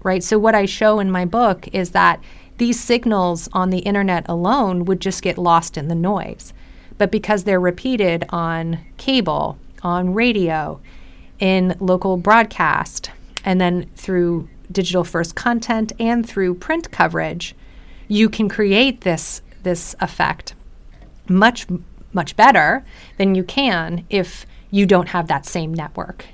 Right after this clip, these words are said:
And so that's why it's not necessarily the same. Of course, creators on the left could engage in these exact same tactics, but it's hard to when you don't have the same amount of money and the same network effect and the same audience.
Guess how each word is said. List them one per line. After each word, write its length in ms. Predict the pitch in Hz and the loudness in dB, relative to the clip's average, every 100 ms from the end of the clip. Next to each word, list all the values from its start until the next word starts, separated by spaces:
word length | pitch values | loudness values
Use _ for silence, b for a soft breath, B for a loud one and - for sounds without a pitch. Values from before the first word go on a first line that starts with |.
| - | -8
And 120 | 226 185 | -2 4
so 140 | 233 | 6
that's 260 | 254 302 - | 6 4 4
why 180 | 240 | 4
it's 160 | 208 - | 4 0
not 260 | 190 165 147 - | 0 0 -4 -6
necessarily 600 | 180 175 170 175 160 160 | -4 -2 -2 0 0 -2
the 100 | 160 | -6
same. 340 | - - 170 - | -6 -8 -10 -2
Of 140 | 208 - | -2 0
course, 480 | - 262 180 - - b b b b b - - - | 6 6 6 -4 -10 b b b b b -20 -20 -2
creators 400 | 226 220 208 196 | 4 6 6 4
on 120 | 185 | 2
the 80 | 175 | 2
left 400 | 175 165 - - | 2 2 -2 -14
could 520 | - 233 175 170 170 b b b | 0 2 4 0 -4 b b b
engage 400 | - 202 185 185 | 2 4 4 4
in 80 | 180 | 2
these 200 | 175 170 | 2 0
exact 320 | 175 170 160 - | 0 0 -2 -2
same 200 | 175 160 | -6 -2
tactics, 640 | - 139 - - - - b b b b b | -2 -2 -6 -10 -10 -14 b b b b b
but 140 | 196 202 | 2 4
it's 160 | 185 | 4
hard 360 | - - 349 330 | -2 4 6 6
to 420 | - 175 151 165 170 | 2 -2 -2 -6 -2
when 160 | 202 | 4
you 100 | 202 | 4
don't 200 | 190 180 | 4 2
have 380 | 170 180 170 165 | 2 2 2 0
the 100 | 185 | 0
same 220 | 180 196 | 0 2
amount 240 | 180 180 170 | 2 2 0
of 100 | 170 | 0
money 460 | 190 170 170 165 165 | 0 0 -2 -4 -4
and 140 | 175 | -2
the 40 | 170 | -2
same 280 | 185 170 | -2 0
network 360 | 170 165 180 165 | 0 0 -2 -4
effect 480 | 165 170 151 - - | -2 0 0 -2 -8
and 160 | 185 165 | -4 -2
the 60 | |
same 280 | 156 175 151 | -2 -4 -4
audience. 600 | 151 139 - - - - | -4 -4 -4 -12 -12 -14